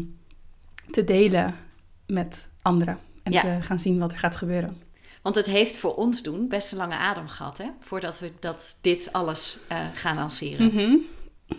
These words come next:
Speaker 1: Ja.
Speaker 2: Anderhalf
Speaker 1: Ja,
Speaker 2: jaar
Speaker 1: dat
Speaker 2: lang.
Speaker 1: project wel, inderdaad.
Speaker 2: Ja,
Speaker 1: Ja.
Speaker 2: pre-, ja, precies, dat project. Nee, deze podcast is vrij spontaan. Eh, maar dat project
Speaker 1: Ja.
Speaker 2: was, eh,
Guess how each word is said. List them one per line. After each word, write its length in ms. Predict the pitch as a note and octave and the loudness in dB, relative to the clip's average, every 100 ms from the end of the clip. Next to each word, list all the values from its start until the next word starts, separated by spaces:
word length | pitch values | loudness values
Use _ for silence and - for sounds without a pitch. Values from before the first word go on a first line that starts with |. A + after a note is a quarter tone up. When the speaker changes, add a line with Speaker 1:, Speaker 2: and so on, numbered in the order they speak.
| - - | -10 -2
Speaker 1:
Ja. 220 | G#3 E3+ - | 2 2 2
Speaker 2:
Anderhalf 440 | G#3+ G3+ E3+ D3+ | 2 2 2 2
Speaker 1:
Ja, 80 | F#3+ | 4
Speaker 2:
jaar 100 | D#3+ | 2
Speaker 1:
dat 80 | G#3+ | 0
Speaker 2:
lang. 120 | G#3 | 0
Speaker 1:
project 400 | F3 F#3 A3 - | 0 2 2 2
wel, 280 | F3 F#2 - | 2 2 2
inderdaad. 260 | E3+ F3 | 0 0
Speaker 2:
Ja, 160 | F#3+ F3+ | 2 2
Speaker 1:
Ja. 60 | F3 | 2
Speaker 2:
pre-, 180 | E3+ C4 | -4 2
ja, 180 | B3 C4 | 4 4
precies, 320 | C#4+ B3+ - | 0 -2 -2
dat 120 | A3 | -2
project. 380 | A3+ G#3+ D#3 - | 2 2 2 4
Nee, 180 | F#3 G#3 | 4 6
deze 220 | G3+ - | 6 4
podcast 440 | F3+ F3+ A3 A#3 | 2 4 4 2
is 120 | B3 - | -2 0
vrij 180 | A3+ | 0
spontaan. 540 | A3+ G#3+ A3 F3+ C#3+ C4 - - - - | 0 -4 0 0 0 -4 -8 -16 -16 -8
Eh, 220 | G3+ F#3+ F3 - | -2 -2 -2 4
maar 160 | F#3 | 4
dat 120 | F#3+ - - | 4 0 -2
project 440 | F3 B3+ D4+ - | 2 4 4 0
Speaker 1:
Ja. 60 | G#3+ | 0
Speaker 2:
was, 280 | B3 A#3+ | 0 0
eh, 100 | - | -4